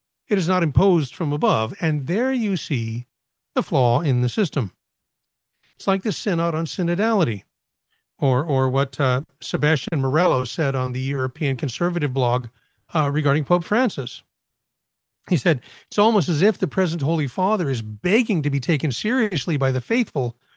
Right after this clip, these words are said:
for a moment as he feigns speaking to them on an equal footing.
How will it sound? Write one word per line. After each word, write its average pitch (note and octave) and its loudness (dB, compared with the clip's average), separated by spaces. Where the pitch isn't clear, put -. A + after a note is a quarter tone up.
for E3 4
a C3+ 4
moment D#3 2
as E3 -2
he F3 -2
feigns F#3+ 0
speaking A#3+ -2
to D#3+ -2
them C3 0
on C#3+ 2
an E3+ -2
equal E3+ -2
footing. C3+ -2